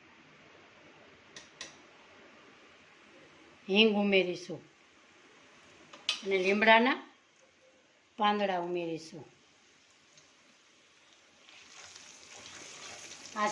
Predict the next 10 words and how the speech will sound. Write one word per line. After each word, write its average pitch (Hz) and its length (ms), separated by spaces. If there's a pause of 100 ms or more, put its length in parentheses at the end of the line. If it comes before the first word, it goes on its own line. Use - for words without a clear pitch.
શાક 247 220 (120)
ખાવામાં 220 480
ખૂબ 226 200
જ 247 140
સ્વાદિષ્ટ, 214 500 (380)
ચટપટા 233 640
સ્વાદવાળું 214 600 (440)
લાગે 185 340 (120)
છે. 165 120 (2250)
આપણે 240 220